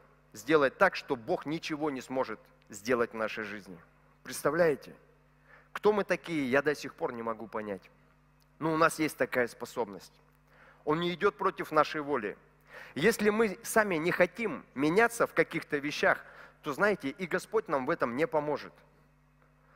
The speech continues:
Потому что Он с нами сотрудничает. Понимаете? Он,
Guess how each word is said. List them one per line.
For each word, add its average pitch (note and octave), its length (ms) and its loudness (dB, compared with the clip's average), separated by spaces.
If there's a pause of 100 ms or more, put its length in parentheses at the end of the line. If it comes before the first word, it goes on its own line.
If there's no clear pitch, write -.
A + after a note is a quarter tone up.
(300)
Потому G3+ 320 2
что F3+ 360 6 (440)
Он A3 360 6
с - 120 -10
нами G#3 300 6
сотрудничает. C3+ 960 -2 (720)
Понимаете? G3+ 580 4
Он, G#3 220 6